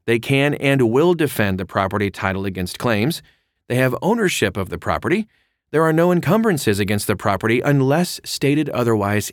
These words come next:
in the deed. Okay, so let's talk about when you should actually use a quitclaim deed.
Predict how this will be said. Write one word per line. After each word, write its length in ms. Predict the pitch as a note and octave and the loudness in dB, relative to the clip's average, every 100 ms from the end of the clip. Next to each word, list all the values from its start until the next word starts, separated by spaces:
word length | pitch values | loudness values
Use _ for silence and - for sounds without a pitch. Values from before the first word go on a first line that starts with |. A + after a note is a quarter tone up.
| - | -6
in 300 | C3+ C3 B2+ | 0 2 2
the 80 | B2 | 0
deed. 480 | A#2 C3 F#2 - - _ _ _ _ _ _ _ _ _ _ _ _ _ _ - | 2 2 0 -6 -18 _ _ _ _ _ _ _ _ _ _ _ _ _ _ -4
Okay, 240 | C#3+ C3 | 0 0
so 140 | A2 C#3 | 2 0
let's 160 | F#3+ | 2
talk 180 | - F3 | 0 0
about 240 | C#3+ - A2 | 0 0 0
when 240 | A#2 A#2+ | -2 -2
you 140 | A2+ | -2
should 340 | G#2 - E3+ B2+ | -4 0 2 2
actually 380 | A2+ A2 A2 G#2 | 0 0 -2 -2
use 580 | F2 G#2 A#2+ F2 D2 | 0 0 2 0 -2
a 120 | - G2+ | -4 -4
quitclaim 520 | - G2 - G2 F2 | -2 -4 -2 -2 -2
deed. 300 | F2 D2+ | -6 -8